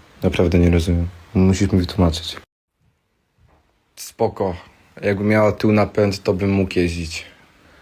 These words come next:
W sumie teraz też bym mógł jeździć. Ale jest ogólnie bardzo ładna z bryły. No. Tyle.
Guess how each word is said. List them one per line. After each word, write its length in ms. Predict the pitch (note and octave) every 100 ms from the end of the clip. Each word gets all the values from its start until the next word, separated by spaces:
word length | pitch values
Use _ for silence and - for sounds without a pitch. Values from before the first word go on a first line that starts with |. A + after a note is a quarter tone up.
| _ -
W 60 |
sumie 180 | G2+ G2
teraz 240 | A2 G2
też 160 | - F#2+
bym 160 | F#2+ F#2
mógł 240 | F2 F#2+
jeździć. 380 | F2 F2 E2+ - _ _ _ _ _ - - _ -
Ale 120 | F#2+
jest 180 | F#2+ -
ogólnie 260 | G2 G2 F#2+
bardzo 360 | G2+ F#2+ G2
ładna 400 | F#2+ G#2 F#2 G2+
z 60 | F#2
bryły. 480 | F#2 A2 A#2 C3 B2+ - _ _ _ - _ _ _ _ _ _
No. 320 | F#2 F2 E2+ E2 - - _ _ _ _ _
Tyle. 320 | - G#2+ F#2